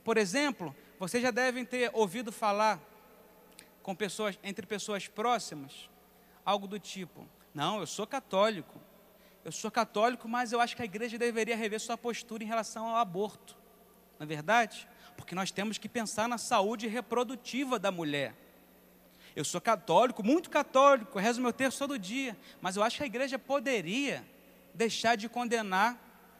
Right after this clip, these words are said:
as relações sexuais fora do casamento. Afinal, vivemos em outros tempos." "Eu sou católico, muito católico, mas eu acho que a igreja deveria começar a ordenar mulheres."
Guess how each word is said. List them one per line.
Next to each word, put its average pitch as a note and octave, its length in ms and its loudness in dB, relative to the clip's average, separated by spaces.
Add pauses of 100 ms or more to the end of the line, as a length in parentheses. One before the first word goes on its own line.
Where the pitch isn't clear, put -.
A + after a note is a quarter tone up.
(140)
as G#3 180 2
relações A#3 600 2
sexuais A3 560 0
fora A3 300 0
do A3 100 -8
casamento. A3+ 720 -4 (260)
Afinal, G#3+ 400 0
vivemos G#3+ 600 -4
em G3 80 -2
outros F3+ 340 -4
tempos." - 600 -10 (540)
"Eu D#3 80 -6
sou F3+ 180 -4
católico, G#3 680 2
muito D#4 420 2
católico, G#3+ 800 2 (480)
mas E3+ 160 -4
eu F#3 80 4
acho F#3+ 80 -4
que A3+ 80 -2
a - 20 2
igreja G3 320 -2 (120)
deveria G3 360 -4
começar G#3 600 0
a F#3+ 100 4
ordenar G3 580 -2
mulheres." E3 800 -4